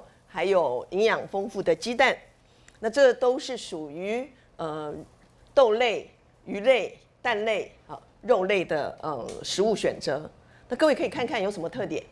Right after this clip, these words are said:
这些蛋白质类的食物基本上都是有水分的，可是它们的糖类含量非常非常的低，不像主食类有大量的淀粉。然后这些，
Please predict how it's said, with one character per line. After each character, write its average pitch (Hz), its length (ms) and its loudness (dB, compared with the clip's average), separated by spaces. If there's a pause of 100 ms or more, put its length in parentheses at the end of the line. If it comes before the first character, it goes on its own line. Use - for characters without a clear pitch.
(840)
这 240 160 2
些 240 420 4 (200)
蛋 254 100 0
白 220 100 4
质 202 180 -6
类 220 120 2
的 190 80 -4
食 - 180 -8
物 185 360 -2
基 - 100 -6
本 196 100 0
上 185 160 -2
都 196 120 -2
是 202 80 -2
有 175 100 2
水 165 180 -2
分 190 280 0
的， - 120 -8 (520)
可 - 180 2
是 254 160 -2
它 285 160 -4
们 226 80 -2
的 202 100 -2
糖 170 280 -4
类 208 320 -2
含 165 260 -6
量 190 220 0
非 226 260 2
常 165 240 -10
非 185 160 -4
常 165 220 -10
的 156 140 -4
低， 190 280 -4 (440)
不 175 120 -4
像 202 380 2
主 151 160 -10
食 175 160 -6
类 196 240 2
有 107 260 -6 (440)
大 208 140 2
量 185 160 0
的 165 60 -2
淀 180 260 -4
粉。 - 160 -6 (800)
然 180 120 -2
后 233 80 8
这 240 180 6
些， 240 400 2